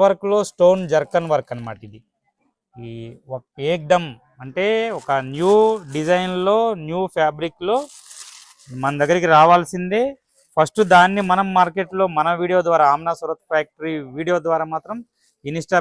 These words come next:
పేజ్ ద్వారా మాత్రం ఫేమస్ అవ్వాల్సిందే. మనం చెప్పడం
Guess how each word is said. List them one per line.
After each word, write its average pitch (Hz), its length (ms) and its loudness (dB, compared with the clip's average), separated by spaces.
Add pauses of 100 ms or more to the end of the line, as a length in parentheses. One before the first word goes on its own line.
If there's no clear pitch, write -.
పేజ్ 156 300 -2
ద్వారా 156 240 2
మాత్రం 175 240 -6 (160)
ఫేమస్ 156 380 -2
అవ్వాల్సిందే. 143 520 -4 (560)
మనం 139 160 -4 (100)
చెప్పడం 170 300 0